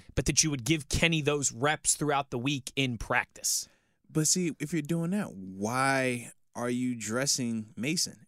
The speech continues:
Speaker 2: Because I don't care about Mason getting practice squad reps. I want Q B two to get the Q B two reps because Mitch goes down, that player has to go out there
Speaker 1: Sure,
Speaker 2: and
Speaker 1: sure.
Speaker 2: execute.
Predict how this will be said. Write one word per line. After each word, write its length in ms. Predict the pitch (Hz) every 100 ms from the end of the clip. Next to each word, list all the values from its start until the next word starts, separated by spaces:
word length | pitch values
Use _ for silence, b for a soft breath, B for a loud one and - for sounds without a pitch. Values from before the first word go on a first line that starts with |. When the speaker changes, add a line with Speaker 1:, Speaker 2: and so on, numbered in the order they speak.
| 104
Speaker 2:
Because 520 | 123 - 123 120 - -
I 120 | 131
don't 180 | 175 160
care 160 | 160 180
about 180 | 160
Mason 300 | 127 131 131
getting 260 | 117 117 101
practice 320 | - 135 -
squad 300 | - 107 90
reps. 240 | 101 104 -
I 140 | 101
want 380 | 143 139 123 123 - -
Q 200 | - 123
B 120 | 117
two 240 | 98 139 143
to 80 |
get 160 | 117 110
the 60 | 107
Q 240 | - 120
B 100 | 113
two 240 | - 190
reps 220 | 185 110 120
because 340 | 117 123 107
Mitch 480 | 104 127 160 - - -
goes 360 | 135 131 123 110
down, 580 | 101 160 190 151 127 104
that 320 | 127 156 -
player 300 | 151 165 131
has 220 | 117 175
to 100 | -
go 140 | 127 131
out 160 | 127 -
there 100 | 131
Speaker 1:
Sure, 120 | 262
Speaker 2:
and 160 | - -
Speaker 1:
sure. 140 | -
Speaker 2:
execute. 200 | 214 92